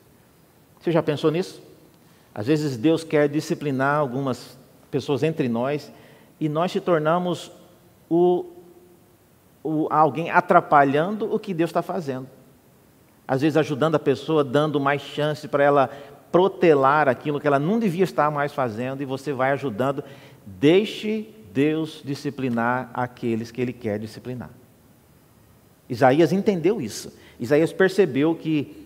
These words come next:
ele não podia realmente confrontar Deus, ele não podia mais, é, explicar de uma maneira que fosse mentirosa o que ia acontecer. Se Deus quer fazer isso, quem sou eu pra falar o contrário? Então,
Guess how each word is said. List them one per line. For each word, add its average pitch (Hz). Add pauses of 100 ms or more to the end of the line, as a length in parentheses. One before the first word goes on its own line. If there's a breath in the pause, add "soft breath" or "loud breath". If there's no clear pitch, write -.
(200)
ele 143
não 175
podia 175
realmente 127 (380 loud breath)
confrontar 135
Deus, 127
ele 127
não 131
podia 123
mais, 120 (400 loud breath)
é, 117
explicar 139
de 120
uma 127
maneira 120
que 120
fosse 123
mentirosa 135
o 110
que 117
ia 117
acontecer. 117 (460)
Se -
Deus 143
quer 147
fazer 135
isso, 151 (140)
quem 151
sou 147
eu 135
pra 127 (580 loud breath)
falar 127
o 127
contrário? 120
Então, 160